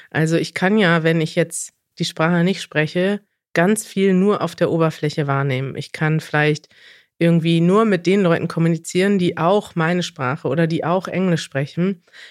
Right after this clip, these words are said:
Aber wenn ich dann mal mit Menschen spreche, es gibt ja ganz viele Menschen, die sprechen gar keine andere Sprache. Und deren Realität kann ich ja nur wahrnehmen, wenn ich mit ihnen in ihrer Sprache kommuniziere. Und da gibt es so viele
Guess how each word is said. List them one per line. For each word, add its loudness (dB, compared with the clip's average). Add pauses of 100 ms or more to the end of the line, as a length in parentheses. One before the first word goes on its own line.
(200)
Aber 2
wenn 2
ich -4
dann 2
mal 4
mit 2
Menschen -2
spreche, -4
es -8
gibt -6
ja 2
ganz 2
viele -2
Menschen, 0
die -2
sprechen -2
gar 0
keine 0
andere -2
Sprache. -2 (480)
Und 0
deren 4
Realität 2
kann 0
ich 0
ja 2
nur 4
wahrnehmen, 2
wenn 0
ich -8
mit -4
ihnen 0
in 0
ihrer 0
Sprache -4
kommuniziere. -4 (600)
Und 0
da 4
gibt -2
es -2
so 4
viele 0